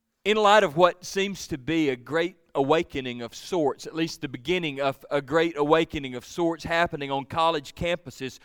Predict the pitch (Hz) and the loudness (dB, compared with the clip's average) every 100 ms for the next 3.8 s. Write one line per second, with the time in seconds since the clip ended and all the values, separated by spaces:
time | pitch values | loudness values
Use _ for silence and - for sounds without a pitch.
0 | - - 165 175 190 160 175 147 147 135 | -20 -4 4 6 6 4 4 4 -2 -2
1 | 135 156 180 - 131 110 - _ _ _ | 0 0 0 -2 -12 -14 -18 _ _ _
2 | _ _ _ _ _ _ _ _ _ _ | _ _ _ _ _ _ _ _ _ _
3 | 135 147 208 220 208 165 151 107 | -8 -2 2 2 0 -2 -2 -2